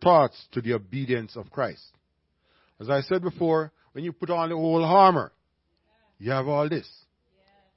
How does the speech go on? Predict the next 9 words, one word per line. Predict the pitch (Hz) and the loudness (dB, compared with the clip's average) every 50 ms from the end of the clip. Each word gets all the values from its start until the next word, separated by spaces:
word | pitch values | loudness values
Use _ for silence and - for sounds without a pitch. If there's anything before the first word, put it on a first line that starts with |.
| _ _ 202 208 _ _ _ _ _ _ _ _ _ _ _ _ _ _ _ _ _ | _ _ _ _ _ _ _ _ _ _ _ _ _ _ _ _ _ _ _ _ _
God | 151 165 185 180 175 | -4 -4 -2 -4 -4
has | 151 131 | -8 -6
given, | 135 185 180 170 175 185 - - 147 | -2 -2 -2 -2 -4 -8 -10 -12 -12
given | 165 175 170 | -12 -10 -8
us | 175 156 - - | -10 -10 -10 -8
everything | - 202 196 202 190 - 202 180 170 | -8 -6 -4 -4 -4 -4 -4 -6 -4
that | 165 156 151 | -4 -6 -4
we | 160 156 | -6 -8
need | 147 156 165 160 131 113 90 - | -6 -6 -6 -6 -6 -6 -10 -14